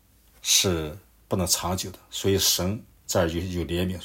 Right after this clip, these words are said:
用皮子。那这皮是从哪儿来？那肯定是动物啊。所以这儿就开始神用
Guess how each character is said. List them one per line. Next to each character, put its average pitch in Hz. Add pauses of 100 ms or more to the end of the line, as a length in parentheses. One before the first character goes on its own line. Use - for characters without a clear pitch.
用 95
皮 -
子。 - (2000)
那 170
这 151
皮 -
是 117
从 107
哪 123
儿 104
来？ 95
那 120
肯 180
定 156
是 147
动 120
物 135
啊。 101 (580)
所 -
以 165
这 147
儿 135
就 117
开 131
始 123
神 117
用 127